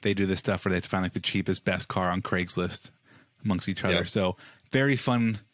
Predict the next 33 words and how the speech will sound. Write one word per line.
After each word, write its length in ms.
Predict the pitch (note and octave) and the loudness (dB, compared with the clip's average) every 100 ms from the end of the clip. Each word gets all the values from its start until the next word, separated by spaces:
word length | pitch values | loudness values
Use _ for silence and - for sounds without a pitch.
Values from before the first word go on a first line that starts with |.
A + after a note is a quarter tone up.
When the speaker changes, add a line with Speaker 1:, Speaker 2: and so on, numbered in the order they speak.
| _ - | _ 0
Speaker 1:
very 200 | A#2 G#2+ | 2 2
fun 200 | G#2+ G2 | 2 2
stuff 260 | - F#2+ | 2 2
we're 60 | F#2+ | 4
doing 200 | F#2 F#2 | 2 2
here. 140 | F#2 | 0
Forty 280 | - A2+ G#2+ | -2 -2 0
dollars 280 | G2 F#2 F2+ | 2 0 0
or 40 | |
less. 300 | F2 F2 - | 0 0 -2
What 160 | G2 F2+ | -2 -2
can 160 | - F2+ | -2 -4
you 100 | E2+ | -2
find? 440 | - F2 F2 F2 _ _ _ - | -2 0 -2 -4 _ _ _ 0
Join 220 | A#2 G#2 | 2 4
the 60 | F#2 | 2
Discord 400 | F2+ - F#2+ F2 | 0 2 0 2
to 60 | |
learn 200 | F2+ F2+ | 2 2
more. 360 | F2+ F#2 F#2 F2+ _ - _ - | 2 2 0 -2 _ -20 _ 0
Thank 220 | C#3 C3 | 0 4
you, 60 | C3 | 4
everybody. 460 | A#2 A2 A#2 A#2 | 4 4 4 4
I'm 240 | B2 A#2+ A2 | 2 4 4
Robbie. 320 | A#2 A#2 A#2 | 4 2 2
Make 180 | A2 A2 | 0 0
sure 160 | B2 | 0
you're 80 | G#2+ | 0
following 500 | - A#2 A#2 A2+ G#2+ - | 0 2 2 2 -2 -2
at 260 | A2 A2 - | -2 -2 -4
Sneaker 440 | - B2+ A2 A2 | -2 0 0 0
History 400 | G#2 G#2+ - A#2 | 0 -2 -2 -2
on 120 | G2 | -2